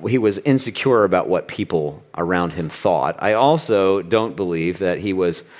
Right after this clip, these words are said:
planning to run for political office and was doing a, an, getting an opinion poll to see how he was trending in popular society. I don't think that's what's going on here.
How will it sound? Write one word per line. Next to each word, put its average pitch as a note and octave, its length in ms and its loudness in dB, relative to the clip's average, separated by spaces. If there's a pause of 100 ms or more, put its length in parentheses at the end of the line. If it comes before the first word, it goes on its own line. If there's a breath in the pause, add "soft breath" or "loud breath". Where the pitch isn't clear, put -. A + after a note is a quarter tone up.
(320 loud breath)
planning G#2+ 320 0
to G2 100 -8
run F#2+ 240 -2
for F#2 160 -8
political G2 680 -2
office E2+ 840 -4
and F2 260 -4
was E2+ 400 -2
doing F2+ 360 -4
a, E2 140 -4
an, D#2+ 220 -8 (180)
getting G2 220 -2
an F2 60 -2
opinion G2+ 600 -2
poll D#2 500 -2 (340 loud breath)
to - 80 -8
see G2+ 240 -4
how G2+ 280 0
he G2+ 120 -4
was E2+ 220 -4
trending D#2 840 -4
in E2+ 160 -8
popular D#2+ 540 -4
society. F#2+ 800 -4
I - 80 -12
don't F2+ 220 -6
think E2+ 220 -6
that's D2+ 280 -6
what's D2+ 200 -12
going C2+ 280 -10
on F#2 240 -2
here. E2 240 -16